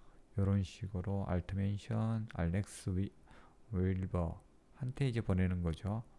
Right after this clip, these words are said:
우리가 잘, 우리 팀이 잘 되고 있으니까 뭐 하나 더 사달라 이런 얘기 같아요.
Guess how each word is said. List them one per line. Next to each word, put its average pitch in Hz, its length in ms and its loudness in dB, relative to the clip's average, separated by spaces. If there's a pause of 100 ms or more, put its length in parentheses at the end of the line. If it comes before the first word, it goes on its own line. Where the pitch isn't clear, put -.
(160)
우리가 95 400 0
잘, 87 300 -2 (460)
우리 104 120 2
팀이 113 280 0
잘 90 320 2 (240)
되고 110 200 2
있으니까 98 680 -2
뭐 92 140 0
하나 92 160 0
더 90 140 -4
사달라 107 400 -2
이런 117 220 0
얘기 101 160 0
같아요. 90 580 -2